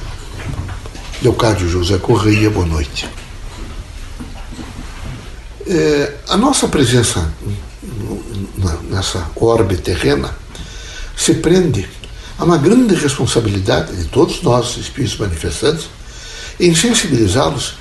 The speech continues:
em primeiro lugar, a fazer autoconhecimento.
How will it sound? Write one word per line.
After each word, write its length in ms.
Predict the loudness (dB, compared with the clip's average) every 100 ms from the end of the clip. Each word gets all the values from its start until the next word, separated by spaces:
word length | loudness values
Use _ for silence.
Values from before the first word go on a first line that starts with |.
| -16 -16 -4
em 60 | 0
primeiro 360 | 4 6 4 4
lugar, 400 | 4 4 2 -2 -10 -16 -6
a 40 | -4
fazer 380 | -2 0 2
autoconhecimento. 1040 | 2 2 0 -2 -2 -2 -2 -4 -6 -8